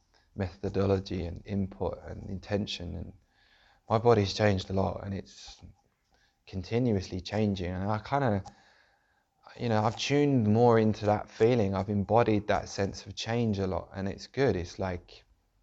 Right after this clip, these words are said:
it's like this analogy of the river, you know, that, uh, the river is constantly changing and flowing and moving, and we just see it as a river, and that's cool, because I feel like we're kind of the same.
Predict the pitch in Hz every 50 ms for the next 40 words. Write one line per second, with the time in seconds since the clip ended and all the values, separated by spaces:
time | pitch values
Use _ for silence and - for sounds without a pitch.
0 | _ _ _ _ _ _ - 107 - - 131 123 - - 123 110 - - 107 107
1 | 110 117 120 113 104 110 104 101 98 95 - 95 92 104 110 107 101 101 95 92
2 | 90 92 92 87 90 90 87 - - - - _ _ _ _ _ _ _ _ _
3 | _ _ _ _ _ _ _ _ _ _ _ _ _ _ 98 95 92 90 87 76
4 | 76 82 78 76 101 95 98 113 123 117 123 113 104 101 92 - - 107 113 117
5 | 110 - 123 104 76 98 101 - 107 107 107 107 101 95 98 95 95 90 - -
6 | 107 104 107 104 98 98 92 92 92 95 101 107 104 98 95 92 92 92 95 -
7 | _ _ _ _ _ _ _ _ _ _ _ 101 98 98 101 113 113 110 - -
8 | 101 - - - 107 104 - - - 95 92 90 - 90 95 98 104 110 104 107
9 | 87 64 76 98 104 90 - - - - - - 110 110 101 92 87 - - -
10 | 95 92 101 98 - - - 113 113 110 - - 104 98 95 - - 110 110 104
11 | 98 92 92 90 - - 107 107 101 95 92 90 90 92